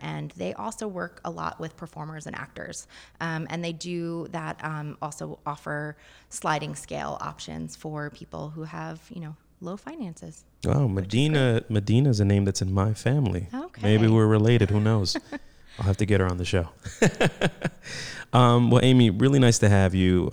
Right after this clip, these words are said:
Speaker 2: Um, I think, I mean, aside from the work that you do, I mean, you're such a beautiful person. You have such a beautiful family, and your friendship and your family love over the years. I mean,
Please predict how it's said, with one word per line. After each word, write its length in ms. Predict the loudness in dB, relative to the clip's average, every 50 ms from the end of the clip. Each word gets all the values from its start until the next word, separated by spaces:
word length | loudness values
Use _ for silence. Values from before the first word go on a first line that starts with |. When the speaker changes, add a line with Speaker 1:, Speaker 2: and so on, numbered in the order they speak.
| -4
Speaker 2:
Um, 340 | -4 -2 -2 -2 -2 -2 -2 -2
I 140 | 0 0
think, 480 | -2 2 2 4 4 4 2 -2 -8 -4 -2
I 40 | 0
mean, 400 | 2 2 4 4 2 2 0 -2 0
aside 380 | 0 0 2 4 4 4 4 4
from 160 | 4 4 6
the 80 | 6 4
work 280 | 4 4 2 4 4
that 180 | 2 0 0 0
you 60 | -2
do, 240 | 0 2 2 4 4
I 40 | 4
mean, 120 | 2 2
you're 100 | 0 0
such 200 | 2 2 2 2
a 60 | 2
beautiful 360 | 4 4 4 4 4 4 2
person. 380 | -2 0 2 2 2 2 2 0
You 60 | 0
have 80 | 2 0
such 180 | -2 -2 -4
a 40 | -4
beautiful 340 | -2 0 0 0 0 -4 -8
family, 500 | -2 0 2 2 2 2 2 2 2 2
and 240 | 2 2 0 -2 -4 -8 -16 -18 -18 -18 -20 -20 -20 -20 -20 _ _
your 140 | 4 4 4
friendship 540 | 6 6 6 6 6 4 4 4 4 4 4
and 440 | 4 4 6 6 4 4 2 0 -4 0
your 160 | 2 2 4
family 320 | 6 6 6 6 6 6 6
love 300 | 6 4 4 4 4 4
over 120 | 4 2 4
the 100 | 2 2
years. 460 | 2 4 4 4 4 4 2 2 0
I 40 | 0
mean, 420 | 2 2 2 2 2 0 -2 -2